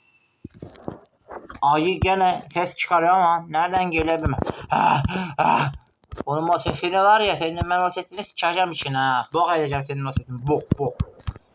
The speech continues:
Dedim ben o sesini var ya, boka edeceğim. Bok var ya, bok böyle. Falan. Anlatamıyorum ki şimdi ya. Bu bir gitsin bu kaynana. Bu kaynana. Kaynana bozuntusu.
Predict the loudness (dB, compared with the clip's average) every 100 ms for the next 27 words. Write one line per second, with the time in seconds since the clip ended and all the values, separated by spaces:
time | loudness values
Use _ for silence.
0 | _ -6 -6 -2 -2 -2 -6 -2 0 0
1 | 0 0 -2 -2 -6 -6 -4 -4 -2 -4
2 | -2 -4 -6 -8 _ -4 -2 -2 -4 -4
3 | -10 -16 -18 -20 -10 -8 -8 _ -8 -2
4 | -2 -2 -6 -10 -8 -8 -8 _ _ -20
5 | _ _ _ -8 -6 -2 0 0 -2 -4
6 | -6 -6 -4 -2 -4 -10 -20 _ _ _
7 | _ _ -20 -20 -20 -20 -10 -10 -10 -6
8 | -4 -2 -2 -2 -4 -4 -4 -4 -2 0
9 | 0 0 -4 -8 _ _ -12 -6 -2 -2
10 | -2 -6 -8 -10 _ _ _ _ _ _
11 | _ _ _ _ _ _ _ _ _ _
12 | _ _ -16 -14 -14 -10 -2 -2 0 0
13 | 0 0 0 -2 -6 -8 -8